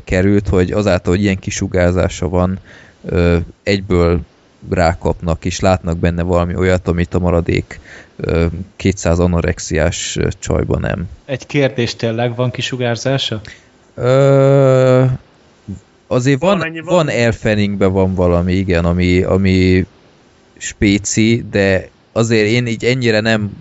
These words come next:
Speaker 1: mondtam volna drasztikusan, mint a, a filmben. Kb. tízszer
Speaker 3: Szerintem
Speaker 1: estik
Speaker 3: ez
Speaker 1: ezt.
Speaker 3: azért megvan ott a maga szintjén kezeli a film, ö,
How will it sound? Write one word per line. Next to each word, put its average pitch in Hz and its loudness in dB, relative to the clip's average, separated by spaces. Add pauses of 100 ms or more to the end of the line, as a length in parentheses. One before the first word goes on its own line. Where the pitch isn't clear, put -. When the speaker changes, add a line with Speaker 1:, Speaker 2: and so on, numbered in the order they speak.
(180)
Speaker 1:
mondtam 104 0
volna 95 2
drasztikusan, 92 -2
mint 92 -2
a, 92 0 (240)
a - -8
filmben. 90 2 (260)
Kb. 95 0 (320)
tízszer 90 0
Speaker 3:
Szerintem 185 -2
Speaker 1:
estik 185 2
Speaker 3:
ez 175 -4
Speaker 1:
ezt. - -20 (200)
Speaker 3:
azért 170 -4
megvan 170 -2 (340)
ott 160 -8
a 147 2
maga 156 0
szintjén 143 -6
kezeli 139 -2
a 135 0
film, 135 -2 (500)
ö, 135 -6